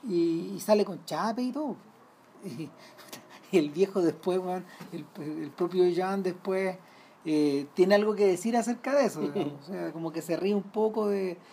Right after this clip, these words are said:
Speaker 1: de que su viejo lo hubiera transfigurado o que lo viera de esta manera.
Speaker 2: Lo transvistió, po. <laughs>
Speaker 1: Claro, lo transvistió, po. Y ojo que eso también, ojo que el tema del disfraz es un tema que Jean en-,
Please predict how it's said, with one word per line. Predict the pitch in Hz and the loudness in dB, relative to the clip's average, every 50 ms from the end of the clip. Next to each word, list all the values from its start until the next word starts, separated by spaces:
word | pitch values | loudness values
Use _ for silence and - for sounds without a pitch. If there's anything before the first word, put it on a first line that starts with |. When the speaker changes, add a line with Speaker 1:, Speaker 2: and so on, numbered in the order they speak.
| - - - - - | -20 -20 -20 -4 0
Speaker 1:
de | 170 165 | 0 2
que | 160 165 | 2 2
su | 165 170 | 0 2
viejo | 170 180 202 196 - 202 | 2 4 4 4 2 2
lo | 185 180 | 2 4
hubiera | 190 202 190 | 4 2 2
transfigurado | - 190 175 - - 185 170 147 156 160 175 190 214 233 240 240 | 2 -2 -4 -6 -6 -6 -4 -2 0 2 2 2 2 2 2 4
o | 233 226 214 196 | 2 2 2 2
que | 185 | 0
lo | 190 180 175 | 0 2 2
viera | 170 190 220 226 233 | 4 4 4 2 2
de | 233 | 0
esta | 220 220 - 214 | -2 -2 -2 -2
manera. | 202 196 202 233 247 247 240 240 233 247 233 - - - - - - | -2 0 -2 -2 0 0 0 0 0 -2 -4 -8 -14 -20 -20 -10 -6
Speaker 2:
Lo | - 131 | -4 -2
transvistió, | - 143 131 131 139 - - - - 165 | 0 0 0 -2 -6 -10 -8 -8 -8 -8
po. | 151 135 131 - - - | -6 -8 -10 -10 -12 -18
<laughs> | - - - 214 | -8 -4 4 8
Speaker 1:
Claro, | - 202 208 220 233 247 214 175 151 151 | 8 8 8 8 6 2 2 2 2 2
lo | 160 165 | 0 0
transvistió, | 156 175 170 170 170 - - - 202 220 240 226 | 0 -2 -6 -6 -10 -10 -8 -6 -4 -2 -2 -2
po. | 180 127 - - - - - - - - - - - - - - - - - - - - - - - - | -2 -6 -10 -18 -18 -20 -20 -20 -20 -20 -20 -20 -20 -20 -20 -20 -20 -20 -20 -20 -20 -18 -18 -14 -6 -2
Y | 190 170 160 151 151 147 147 147 147 143 139 139 135 135 135 135 135 135 135 143 - - - - - - - - - - - - | 2 4 4 4 4 4 4 2 0 0 -2 -2 -2 -2 -4 -6 -8 -10 -12 -14 -16 -18 -20 -20 -20 -20 -20 -18 -16 -16 -2 4
ojo | 240 240 254 240 247 226 | 4 6 6 6 4 2
que | 196 240 | 2 2
eso | 240 247 247 | 0 2 2
también, | 214 214 196 185 208 247 247 233 233 | 2 2 2 2 2 0 0 -2 0
ojo | 226 220 220 220 240 233 | 2 4 6 6 6 4
que | 202 196 | 4 2
el | 175 - | 2 2
tema | - 226 233 240 | 2 2 4 4
del | 226 226 214 | 4 2 2
disfraz | 180 190 175 - 190 196 226 254 262 247 - - - - - - - - | 0 -4 -4 0 2 2 4 2 2 -2 -8 -16 -20 -20 -20 -20 -8 -4
es | 196 180 | -2 -2
un | 175 | -2
tema | 175 175 - 208 214 220 214 | 0 0 2 2 2 2 0
que | 208 - 202 185 175 175 170 | 0 2 2 4 4 4 4
Jean | 165 185 208 220 226 | 2 2 2 2 0
en-, | 220 202 214 214 | 0 -2 -4 -6